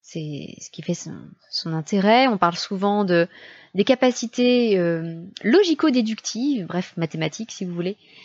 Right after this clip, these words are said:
qui sont développées grâce à l'apprentissage du latin. C'est parce que c'est une langue très régulière. Et c'est ce qui en fait une possible langue propédeutique. Alors, j'y reviendrai un petit peu après, hein, à ce qu'est une langue propédeutique, mais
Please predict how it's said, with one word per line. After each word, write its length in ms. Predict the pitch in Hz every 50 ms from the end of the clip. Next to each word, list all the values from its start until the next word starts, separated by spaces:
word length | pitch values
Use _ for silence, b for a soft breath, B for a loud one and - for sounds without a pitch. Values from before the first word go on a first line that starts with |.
| B B B
qui 140 | - - 240
sont 220 | 233 - 320 330
développées 600 | 277 233 269 262 240 254 247 240 - 262 269 285 269
grâce 260 | 240 220 226 220 -
à 60 | 214
l'apprentissage 540 | 196 196 - - 180 190 190 196 247 254 226
du 120 | 202 208
latin. 280 | 180 175 165 - 147 - _ _ _
C'est 160 | - - 226
parce 160 | 226 254 240 -
que 80 | -
c'est 160 | 208 220 -
une 100 | - 175
langue 180 | 170 180 202 208
très 200 | - - - 196
régulière. 420 | 185 175 160 165 151 - - - - _ _ _ _ _ _ _ _ _ _ _ _ _ _ _ b b b b b b b b b b b b b b b b b b _ _ -
Et 140 | 269 302 359 427 415
c'est 120 | - 349
ce 80 | 311 -
qui 160 | - 294 302
en 60 | 294
fait 280 | 254 - 320 359 - -
une 280 | 277 262 262 262 247 - _ _ _ _ _
possible 680 | - 349 339 - - - 294 370 466 359 247 202 185 - _ _ -
langue 400 | 214 214 226 240 269 294 277 254
propédeutique. 800 | - - - 240 - 233 214 202 196 190 - - 180 - - - _ _ _ _ _ _ _ - -
Alors, 220 | 156 156 151 -
j'y 120 | 160 - 170
reviendrai 280 | 170 175 170 170 185
un 80 | 180 165
petit 140 | 160 - -
peu 120 | - 170
après, 280 | 165 - - - 285 254
hein, 340 | 202 180 - - - - - - - -
à 60 | -
ce 240 | - - - - 180
qu'est 160 | - - 220
une 100 | 196 185
langue 140 | 196 196 190
propédeutique, 580 | - 196 - 190 190 208 - - 349 - -
mais 140 | 262 247 262